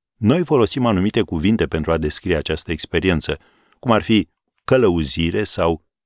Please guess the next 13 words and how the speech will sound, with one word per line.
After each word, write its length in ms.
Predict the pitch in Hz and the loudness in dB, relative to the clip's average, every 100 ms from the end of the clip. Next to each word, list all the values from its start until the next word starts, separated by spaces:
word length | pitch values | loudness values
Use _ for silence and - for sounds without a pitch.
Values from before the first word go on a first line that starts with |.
| _ | _
îndemn. 720 | 120 120 110 85 69 65 _ _ _ _ _ _ _ _ _ _ _ | 2 2 2 0 -2 -12 _ _ _ _ _ _ _ _ _ _ _
Este 360 | 101 101 107 | 0 2 0
posibil 460 | - 92 - 95 107 | 2 2 2 2 2
să 120 | - | 2
înțelegi 500 | 90 87 82 95 85 | 0 0 0 0 0
lucrurile 540 | 90 95 95 87 90 | -2 -2 -2 -2 -2
greșit 480 | 80 82 78 - 135 | -2 -2 -2 -2 -4
și 120 | - | -4
să 120 | - 76 | -8 -6
faci 200 | 87 104 | -4 -2
o 80 | |
greșeală? 600 | 98 85 - 80 85 127 - _ _ _ _ _ | -2 -2 -2 -4 -4 -4 -8 _ _ _ _ _
Da. 340 | - 202 151 | -10 -8 -8